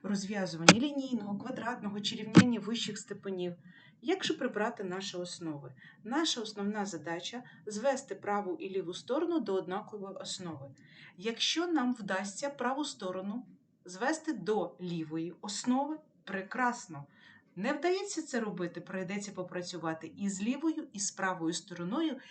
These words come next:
і звести їх до якогось третього числа, але це число має бути і зліва в основі, і справа. Якщо нам вдається зробити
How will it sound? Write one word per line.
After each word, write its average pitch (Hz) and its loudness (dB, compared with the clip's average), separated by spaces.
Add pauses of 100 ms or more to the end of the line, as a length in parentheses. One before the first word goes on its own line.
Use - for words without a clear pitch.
(220)
і 185 -8
звести 233 -4
їх 196 -4
до 160 -8
якогось 202 -6
третього 220 -4
числа, 180 -4 (300)
але 175 -4
це 180 -10
число 175 -4
має 151 -8
бути 143 -14
і 196 -2
зліва 320 4
в 320 0
основі, 302 0
і 208 -10
справа. 156 -6 (560)
Якщо 269 0
нам 302 2
вдається 185 -4
зробити 170 -6